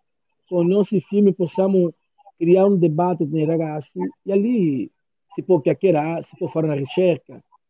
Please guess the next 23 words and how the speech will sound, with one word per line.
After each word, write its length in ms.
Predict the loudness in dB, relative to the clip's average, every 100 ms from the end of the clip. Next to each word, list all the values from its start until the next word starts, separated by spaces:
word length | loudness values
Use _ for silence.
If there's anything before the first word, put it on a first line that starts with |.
| _ _ -20 -12
E 260 | -12 -10 -2
questa 320 | -2 0 2
è 20 |
la 140 | 2
cosa 300 | 0 -2 -2
che 80 | -2
noi 100 | -2
facciamo. 640 | -4 -8 -6 -6 -8 -12 _ _ _ _ _ -20 -20 _ _ _
Perché 280 | -14 -2 0
anche 560 | 0 0 0 2 0 0 -12 _ -20 -20 _ _ -4
fare 160 | 2
un 100 | 2
festival 720 | 2 -2 -2 2 2 2 0
e 80 | -2
avere, 560 | -4 2 4 6 6 4
perché 220 | 0 -2
noi 100 | 2
abbiamo, 440 | 2 2 2 -2 _ _ _ _ _ _ -20 _ _ _ -12
eh, 400 | -8 -6 -6 -4
l'adesione 560 | -2 4 4 6 4
non 100 | 4
abbiamo 300 | 4 2 2
tantissima. 920 | 0 -4 -4 -6 -6 -8 -12 -12 -12